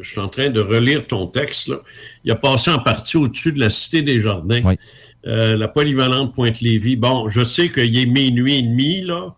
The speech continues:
Speaker 1: Euh,
Speaker 2: Oui.
Speaker 1: c'est sûr qu'il n'y a pas de, pas grand monde dans les rues. On est en mai, on n'est pas en juillet.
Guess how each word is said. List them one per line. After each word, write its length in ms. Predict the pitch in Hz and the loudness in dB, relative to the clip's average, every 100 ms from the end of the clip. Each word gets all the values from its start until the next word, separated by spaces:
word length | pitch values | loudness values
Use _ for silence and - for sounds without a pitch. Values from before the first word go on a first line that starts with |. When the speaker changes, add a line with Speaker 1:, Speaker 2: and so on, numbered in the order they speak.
| _ _ _ _ | _ _ _ _
Speaker 1:
Euh, 140 | 73 76 | -4 -4
Speaker 2:
Oui. 40 | - | -4
Speaker 1:
c'est 120 | 120 | -6
sûr 280 | - 156 151 | -2 -4 -2
qu'il 160 | 120 | -2
n'y 80 | 113 | -2
a 40 | 110 | -2
pas 160 | 135 | -2
de, 240 | 113 113 107 | -2 0 -2
pas 180 | - 131 | -2 -2
grand 260 | 113 113 | 0 2
monde 280 | 110 131 127 | 4 2 2
dans 60 | 113 | 2
les 160 | 104 | 2
rues. 260 | 104 143 180 | 2 0 0
On 140 | 147 | -2
est 120 | 107 117 | -2 -2
en 220 | 113 107 | -2 0
mai, 460 | 110 127 151 175 | 2 2 2 0
on 160 | 147 110 | -2 -2
n'est 100 | 110 | -4
pas 140 | - | -2
en 100 | 117 | -2
juillet. 720 | 104 107 104 117 131 151 180 | -2 0 0 2 2 2 -2